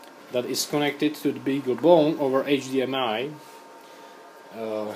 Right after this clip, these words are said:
here you can see, see the back. Uh, here is, uh, the driver for, uh, the L C D display. Here is the driver for the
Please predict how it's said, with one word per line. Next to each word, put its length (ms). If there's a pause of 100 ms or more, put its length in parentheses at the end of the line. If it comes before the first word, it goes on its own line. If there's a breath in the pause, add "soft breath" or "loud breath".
(160)
here 160
you 120
can 160
see, 160 (120)
see 240
the 80
back. 480
Uh, 400 (880 loud breath)
here 140
is, 180
uh, 460 (280 loud breath)
the 100
driver 680 (440)
for, 400
uh, 480 (960)
the 240
L 120
C 220
D 100
display. 640
Here 220
is 100
the 120
driver 640
for 200
the 280